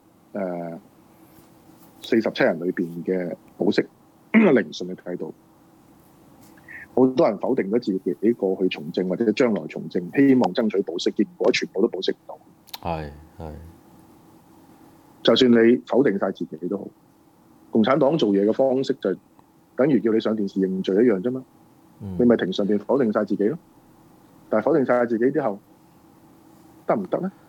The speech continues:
Speaker 1: 可唔可以爭取到保釋？大家睇得到嘅，其實。
Speaker 2: 嗯。
Speaker 1: 嗰個保釋決定一早已經決定咗，根本。
Speaker 2: 係。
Speaker 1: 後邊係有個黨委喺度指示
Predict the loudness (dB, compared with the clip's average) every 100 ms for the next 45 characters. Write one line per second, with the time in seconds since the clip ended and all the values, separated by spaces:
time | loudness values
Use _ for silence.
0 | _ -20 -4 0 2 2 2 0 2 0
1 | 0 -4 -4 -4 -2 0 0 0 0 0
2 | -2 -6 -10 -10 -20 -20 -14 -6 0 2
3 | 0 -4 -20 _ _ _ -6 0 2 0
4 | -2 -2 0 0 0 4 4 4 0 -4
5 | -8 -6 -4 -4 -6 -6 -12 _ _ _
6 | _ _ _ -12 -10 0 4 4 6 4
7 | 4 2 2 2 0 0 2 2 0 _
8 | _ _ _ _ 0 0 2 0 0